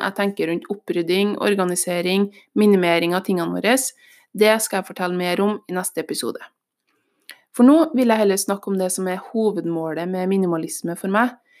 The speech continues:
for det handler jo egentlig ikke om at skapene og skuffene skal være halvtom. Det handler om å gjøre rom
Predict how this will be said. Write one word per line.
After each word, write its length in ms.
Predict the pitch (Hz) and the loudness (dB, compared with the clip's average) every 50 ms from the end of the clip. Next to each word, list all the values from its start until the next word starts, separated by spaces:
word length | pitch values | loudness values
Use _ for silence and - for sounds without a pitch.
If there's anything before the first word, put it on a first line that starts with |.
| _ _ _ | _ _ _
for 140 | _ - 202 | _ 4 4
det 80 | 214 | 6
handler 220 | 220 220 208 175 180 | 6 4 4 4 2
jo 80 | 202 - - - - | 0 0 -2 -2 0
egentlig 560 | 240 214 185 170 - 165 165 - - 202 208 | 2 2 2 2 -2 -4 -4 0 2 2 2
ikke 140 | 208 - 165 | 2 -2 -2
om 80 | 165 170 | -2 -2
at 140 | 175 175 - | -2 -4 -4
skapene 480 | - - 185 175 160 156 - 160 165 175 | -2 0 2 0 0 0 -2 -4 -4 -4
og 60 | 175 | -4
skuffene 440 | - - 208 208 - - 165 165 175 | -2 -4 -4 -2 -4 -4 -4 -4 -4
skal 220 | - - 180 180 180 | -4 -4 -2 -2 -2
være 140 | 190 202 | -2 0
halvtom. 480 | 226 226 226 220 226 - 233 262 269 254 - _ _ _ _ _ _ _ _ - | 2 2 2 4 4 4 6 6 6 4 2 _ _ _ _ _ _ _ _ -2
Det 100 | 190 190 | 2 2
handler 300 | 214 220 202 175 170 175 | 4 4 4 2 2 2
om 160 | 190 202 208 202 - | 2 0 -2 -2 -2
å 80 | 190 | -2
gjøre 300 | 190 185 180 180 185 - - _ _ _ _ _ _ _ _ _ _ - 208 185 | 0 0 0 0 -2 -4 -8 _ _ _ _ _ _ _ _ _ _ 0 2 4
rom 220 | 220 254 285 294 | 8 8 8 8